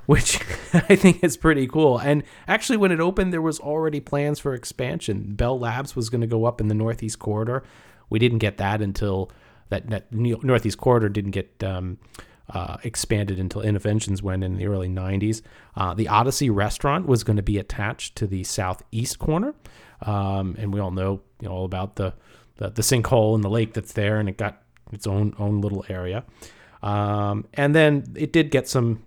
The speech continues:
expansion later on as well that did actually eventually go through. Um, the Sunshine Terrace was expanded in eighty-two, the Centaurium in eighty-seven, and the Teacher Center in eighty-nine. We're gonna talk all about,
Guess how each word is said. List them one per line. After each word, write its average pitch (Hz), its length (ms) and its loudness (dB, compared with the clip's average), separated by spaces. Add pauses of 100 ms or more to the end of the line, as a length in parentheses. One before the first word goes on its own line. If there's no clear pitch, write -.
expansion 107 680 -2
later 104 280 -2
on 98 180 -2
as 87 140 -6
well 107 260 0
that 95 180 -8
did 113 160 2
actually 104 320 -2
eventually 95 360 -4
go 95 160 -6
through. 104 560 -2
Um, 95 360 -6 (100)
the 104 80 -4
Sunshine 104 480 0
Terrace 107 340 -2
was 101 120 -4
expanded 95 520 -6
in 92 100 -4
eighty-two, 92 540 -6 (400)
the 98 80 -8
Centaurium 107 640 0
in 98 80 0
eighty-seven, 92 680 -4
and 92 140 -4
the 92 60 -6
Teacher - 320 -4
Center 98 260 -4
in 92 100 -4
eighty-nine. 92 520 -6
We're 98 120 -6
gonna 113 160 0
talk 110 260 0
all 104 140 2
about, 90 280 -4